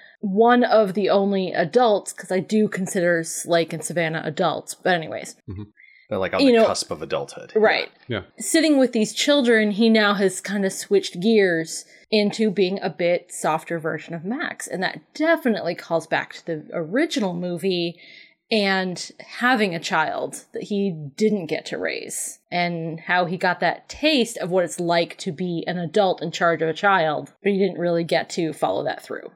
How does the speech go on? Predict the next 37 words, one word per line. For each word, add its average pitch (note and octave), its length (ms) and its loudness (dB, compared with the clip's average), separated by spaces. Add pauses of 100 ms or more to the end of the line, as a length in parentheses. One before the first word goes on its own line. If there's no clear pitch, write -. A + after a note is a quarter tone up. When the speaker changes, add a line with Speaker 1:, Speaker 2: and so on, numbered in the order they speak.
Speaker 3:
Max, G#3+ 320 0 (260)
as A2 180 -4
far F#3 260 4
as C3+ 100 0
we've A2+ 240 0
seen G#2 320 0
in F2+ 160 -6
this F2 260 -4
series, E2 560 -6
is C3 80 -12
just E3+ 240 -2 (160)
very D#3 240 2
interesting A2+ 680 -2
when F2+ 120 -8
he F2 300 -10 (100)
gets A#2+ 220 -6
that G2 240 -2
chance G2 340 -8
to E2+ 100 -10
interact F2+ 400 -6
with A#2 160 -6
kids, G3+ 240 0
because F#2+ 260 -6
he G#2 280 -6
does B2 260 2
seem D3 220 -2
to C3+ 100 -2
soften B2+ 460 -4
a A#2 60 -2
bit, B2 240 2
but A2 100 -2
he G#2+ 80 -2
doesn't C#3 300 -2
soften C#3 540 -2
to B2+ 120 -6
the A#2+ 100 -6
point A2 520 -4